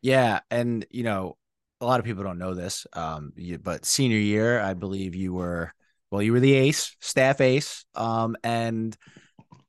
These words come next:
you, you were conference all, you were all conference that year, right?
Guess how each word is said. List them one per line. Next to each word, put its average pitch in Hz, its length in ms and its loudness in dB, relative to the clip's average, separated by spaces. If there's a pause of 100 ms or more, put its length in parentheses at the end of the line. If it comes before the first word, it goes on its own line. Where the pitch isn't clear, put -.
(240)
you, 175 400 2 (260)
you 143 140 4
were 185 80 8
conference 143 500 2
all, 120 220 4
you 139 140 0
were 156 80 2
all 113 180 0
conference 131 500 -4
that 73 180 -8
year, 80 220 -10
right? 117 240 -2